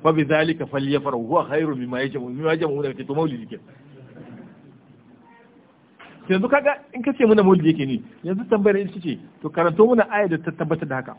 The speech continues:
In babu, ta kawo hadisi, in babu, ta kawo magana sahabbai, wa haka, babu. To, abin da irin wa'annan matsaloli haka ya kamata ƴan uwa su fahimce su. Eh, kuma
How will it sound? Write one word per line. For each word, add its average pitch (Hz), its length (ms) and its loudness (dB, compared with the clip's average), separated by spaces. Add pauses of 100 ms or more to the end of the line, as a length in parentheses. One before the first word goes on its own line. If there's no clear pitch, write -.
(1300)
In 196 120 -2
babu, 220 260 4
ta 160 100 -6
kawo 156 340 2
hadisi, 135 320 -6
in 208 80 -8
babu, 208 240 -2
ta 160 60 -10
kawo 190 200 0
magana 180 220 -2
sahabbai, 147 240 2
wa 170 140 0
haka, 185 260 -4
babu. 214 320 2 (1800)
To, 151 80 -4
abin 208 220 0
da 262 60 2
irin 202 520 0
wa'annan 208 300 4
matsaloli 196 420 2
haka 185 200 2
ya 165 60 -2
kamata 165 260 -4
ƴan 156 120 -4
uwa 156 140 -2
su 139 80 -8
fahimce 131 260 -8
su. 143 160 -10 (640)
Eh, 127 260 -4
kuma 170 140 -4